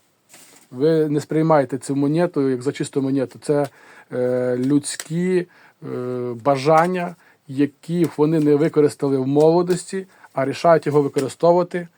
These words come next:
через вас. Ви переживете велику смерть, люди реально,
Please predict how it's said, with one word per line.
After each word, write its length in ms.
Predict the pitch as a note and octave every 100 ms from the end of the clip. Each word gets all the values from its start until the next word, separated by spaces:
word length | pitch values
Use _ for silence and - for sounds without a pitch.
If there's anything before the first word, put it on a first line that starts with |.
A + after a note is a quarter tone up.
| _ _ _ _ -
через 380 | D#3 D#3 D#3 B2
вас. 380 | B2+ A#2 -
Ви 160 | D3 D3
переживете 760 | D3+ D3 C3 C#3+ D3+ C#3 C#3 C3+
велику 380 | C3+ C#3+ C#3+
смерть, 360 | C3 D#3 E3+ -
люди 400 | C3 D#3+ D3+ C#3+
реально, 520 | C#3 D#3 D#3+ D3+ C3+